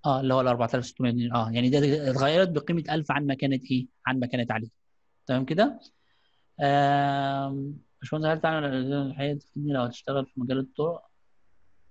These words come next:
اه، ال-، الأجهزة المساحية طبعًا بتنفع، بتنفع، بس مش فاهم بصراحة يعني قصدك ايه بيها.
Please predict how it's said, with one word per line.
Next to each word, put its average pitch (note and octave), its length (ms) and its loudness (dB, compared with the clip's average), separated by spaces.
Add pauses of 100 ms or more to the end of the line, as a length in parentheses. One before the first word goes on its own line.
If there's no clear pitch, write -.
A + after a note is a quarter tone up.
(1500)
اه، E3+ 320 2
ال-، D3+ 300 -4
الأجهزة D3 880 -2
المساحية E3+ 280 0
طبعًا F3+ 220 0
بتنفع، D#3+ 300 -6
بتنفع، C3 480 -6
بس B2+ 100 -2
مش B2 180 -6
فاهم D3+ 160 0
بصراحة D3 220 0
يعني C#3 260 -6
قصدك C#3 300 -4
ايه C#3+ 80 -4
بيها. B2 360 0